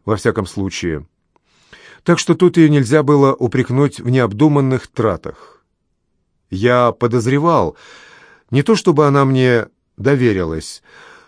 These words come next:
но правда просочилась на ужинах, которые мы устраивали в начале нашей совместной жизни, когда собирались ещё завести друзей и вписаться в изысканное общество, радушное, но разборчивое.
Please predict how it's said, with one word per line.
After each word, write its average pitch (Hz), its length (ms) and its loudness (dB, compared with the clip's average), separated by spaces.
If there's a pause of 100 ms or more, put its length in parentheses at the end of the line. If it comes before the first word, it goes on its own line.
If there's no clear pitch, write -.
(180)
но 147 340 4
правда 147 520 2
просочилась 139 720 0
на 135 160 2
ужинах, 123 580 0
которые 123 480 2
мы 120 120 0
устраивали 120 580 0
в 107 80 -2
начале 110 380 0
нашей 110 260 -4
совместной 113 520 -2
жизни, 82 540 -6 (560)
когда 127 240 2
собирались 131 540 2
ещё 120 260 -2
завести 107 400 -2
друзей 110 680 0 (360)
и 143 100 0
вписаться 147 500 -2
в 120 80 2
изысканное 131 500 0
общество, 90 1080 -4
радушное, 117 920 -2
но 117 140 0
разборчивое. 117 800 0